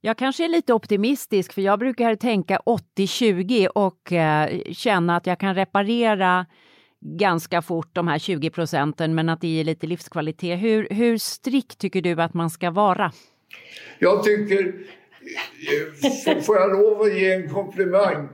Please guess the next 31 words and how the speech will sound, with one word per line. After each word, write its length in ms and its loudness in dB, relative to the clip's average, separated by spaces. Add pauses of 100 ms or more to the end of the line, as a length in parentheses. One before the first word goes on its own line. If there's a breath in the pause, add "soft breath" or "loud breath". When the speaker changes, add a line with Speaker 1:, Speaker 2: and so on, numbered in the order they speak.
(880 loud breath)
Speaker 2:
Jag 200 4
råkar 500 2
veta 320 0 (880 loud breath)
hur 100 0
gammal 460 0
du 240 4
är. 60 2
Du 220 0
ser 340 0
väldigt 500 0
mycket 420 -2
yngre 380 0
ut. 360 -2
Jag 200 0
tror 240 -2
det 80 4
har 180 2
hjälpt 500 -2
dig 320 2
mycket 640 -2 (220 loud breath)
med, 220 2 (140)
med, 500 0
eh, 60 -4
de 280 -2
här 200 0 (160)
olika 360 -6
ingredienserna. 1040 -6 (400)
Fortsätt 640 0
på 100 -8
den 380 0
vägen. 640 -8